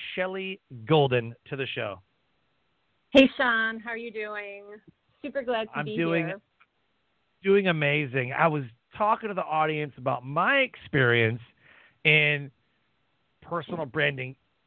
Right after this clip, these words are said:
Speaker 1: image. I mean, I think we all kind of are in personal branding, the way their website looks, the way that your Facebook and social medias look,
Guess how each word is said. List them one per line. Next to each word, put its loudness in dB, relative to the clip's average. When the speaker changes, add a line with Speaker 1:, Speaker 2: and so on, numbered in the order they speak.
Speaker 1:
image. 4
I -4
mean, 0
I 4
think -4
we -4
all 4
kind 2
of -2
are -2
in -6
personal -6
branding, 2
the -2
way 4
their -6
website 2
looks, -4
the -10
way -4
that -8
your -6
Facebook 0
and -12
social -8
medias 0
look, 4